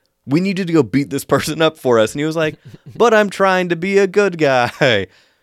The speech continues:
Speaker 1: So we have that dynamic. I have been watching these type of martial arts films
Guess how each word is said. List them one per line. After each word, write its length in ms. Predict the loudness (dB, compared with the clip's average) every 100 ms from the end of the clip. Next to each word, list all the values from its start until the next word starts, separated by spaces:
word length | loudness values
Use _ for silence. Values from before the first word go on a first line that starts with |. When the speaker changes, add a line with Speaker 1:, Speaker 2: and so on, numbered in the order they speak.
| _ _ _ _ -6
Speaker 1:
So 220 | 2 2
we 160 | 2
have 220 | -2 -2 0
that 240 | -2 -2
dynamic. 600 | -4 -4 -4 -4 -6 -8 _ _ _ _ _ _ _ _ _ _
I 120 | -2 -2
have 120 | 0
been 240 | -2 -6
watching 540 | -8 -8 -6 -6 -6 -10 _ _
these 400 | -14 -8 -6 -6
type 340 | -10 -8 -8 -8
of 100 | -6
martial 320 | -6 -6 -6
arts 220 | -6 -6
films 540 | -8 -6 -4 -6 -10